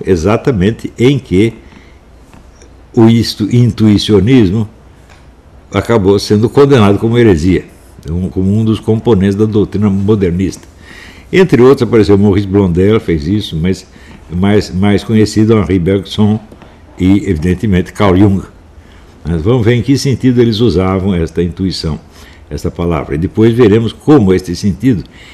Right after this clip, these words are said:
é diferente daquilo que tinha, por exemplo, na escola fenomenológica de Edmund Husserl,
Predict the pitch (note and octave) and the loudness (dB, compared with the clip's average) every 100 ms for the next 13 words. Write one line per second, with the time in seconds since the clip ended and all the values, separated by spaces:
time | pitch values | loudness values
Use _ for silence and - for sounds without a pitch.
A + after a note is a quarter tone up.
0 | - - - G#2+ D3 - C#3+ D3+ B2 F2+ | -20 -14 -6 -4 0 2 4 4 2 0
1 | F2 E2+ G2 G2 G#2+ - G2 G2+ - - | -4 -2 -4 -4 -4 -6 -2 -2 -2 0
2 | D3 F2+ F#2 F#2+ A2 G2 - - - - | 2 2 0 -4 -6 -10 -14 -20 -20 -8
3 | F2+ F#2+ G#2 - G#2+ G2 - F#2 G2 G2+ | -2 0 0 -2 -4 -4 -4 -2 0 0
4 | - G2 G2+ G#2+ G#2+ F#2 F#2 G#2 F#2+ G2 | 0 0 0 0 0 0 0 -2 0 0
5 | F#2 F#2+ F#2+ C3+ - G2 | 0 -2 2 0 0 -10